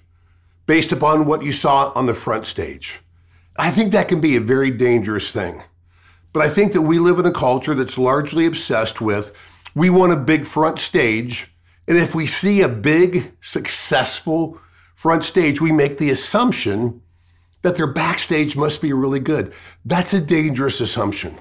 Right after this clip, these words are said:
That's absolutely not always the case. So why, why are we so obsessed with the front stage because I think we're desperate for approval.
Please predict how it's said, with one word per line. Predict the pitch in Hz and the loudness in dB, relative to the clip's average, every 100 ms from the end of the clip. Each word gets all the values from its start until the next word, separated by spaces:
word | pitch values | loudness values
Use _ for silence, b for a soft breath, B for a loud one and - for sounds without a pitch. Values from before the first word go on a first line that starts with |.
| B B B B B | B B B B B
That's | 165 160 170 | -2 0 0
absolutely | 160 147 170 160 160 131 | 0 -2 0 0 2 2
not | 135 139 147 | 2 2 2
always | 139 131 117 | 2 2 -2
the | 131 | -4
case. | 127 127 | -4 -2
So | - 135 | 2 2
why, | 120 196 220 | 4 2 2
why | 180 214 | 2 2
are | 226 | 2
we | 165 | 0
so | 156 - 170 160 160 160 B B B B B B B B 135 | -2 0 2 2 2 -2 B B B B B B B B -4
obsessed | 139 - 165 135 143 | -2 0 2 0 0
with | |
the | 131 | -4
front | 120 127 120 | -2 0 0
stage | - 113 | -2 -4
because | 151 185 - | -4 -4 0
I | 240 | 2
think | 330 | 2
we're | 156 | 2
desperate | 127 101 127 - - 170 | -2 0 -2 0 -2 -4
for | - 139 120 | -4 -4 -4
approval. | 117 - 170 185 131 - - | -6 0 4 4 2 -4 -10